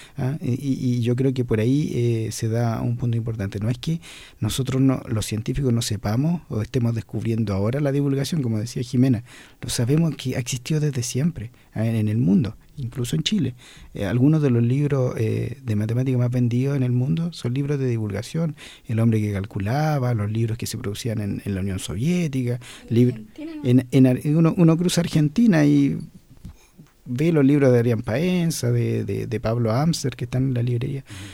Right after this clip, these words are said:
Speaker 1: Pero justamente, eh, ese tipo de, de, de incentivos para la academia no está. Incluso hay, hay cosas de cultura que todavía no quedan muy claras. Por ejemplo,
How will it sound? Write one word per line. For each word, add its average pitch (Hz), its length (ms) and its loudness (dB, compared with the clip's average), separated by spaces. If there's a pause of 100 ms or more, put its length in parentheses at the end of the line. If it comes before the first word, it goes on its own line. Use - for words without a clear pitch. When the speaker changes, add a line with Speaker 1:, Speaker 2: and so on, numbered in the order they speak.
(220)
Speaker 1:
Pero 131 340 4
justamente, 165 720 2 (200)
eh, 127 360 2
ese 139 200 -4
tipo 139 320 -2
de, 123 540 0
de, 107 480 -6
de 117 100 -2
incentivos 120 540 -2
para 151 160 -2
la 143 100 -2
academia 139 320 0
no 135 80 2
está. 123 300 -4 (340)
Incluso 180 460 6
hay, 156 200 10
hay 156 140 8
cosas 190 340 6
de 165 140 4
cultura 147 400 4
que 185 80 6
todavía 160 380 2
no 175 120 4
quedan 165 200 2
muy 175 120 4
claras. 190 220 2
Por 143 120 2
ejemplo, 160 460 0